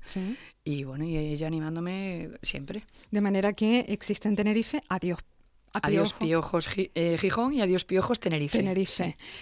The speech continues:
Speaker 1: ¿Dónde está físicamente Adiós Piojos Tenerife?
Speaker 2: Pues estamos muy cerquita de la página, de la, perdón,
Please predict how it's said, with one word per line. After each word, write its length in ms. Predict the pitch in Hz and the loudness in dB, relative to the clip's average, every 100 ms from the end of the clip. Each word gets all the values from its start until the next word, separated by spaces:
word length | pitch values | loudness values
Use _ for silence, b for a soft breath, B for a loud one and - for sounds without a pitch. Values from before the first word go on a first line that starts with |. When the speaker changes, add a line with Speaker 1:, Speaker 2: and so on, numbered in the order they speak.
| B B | B B
Speaker 1:
¿Dónde 260 | 196 220 220 | 4 4 4
está 180 | - 196 | 2 0
físicamente 680 | 208 - 180 170 196 240 | 0 -2 -2 -2 -2 -2
Adiós 220 | 226 185 175 | -2 -2 -4
Piojos 340 | 180 156 180 | -6 -8 -8
Tenerife? 160 | - - | -8 -2
Speaker 2:
Pues 180 | 165 156 | 0 0
estamos 400 | - 165 165 170 | -4 -4 -2 -2
muy 300 | 170 175 165 | 0 0 0
cerquita 440 | 160 151 160 156 | -4 -4 -2 -2
de 80 | 156 | -2
la 160 | 151 | -2
página, 440 | 147 160 165 156 151 | -2 -2 -2 -4 -2
de 160 | 160 160 | 0 2
la, 180 | 147 | 0
perdón, 380 | - 147 160 208 | -2 -4 -2 -4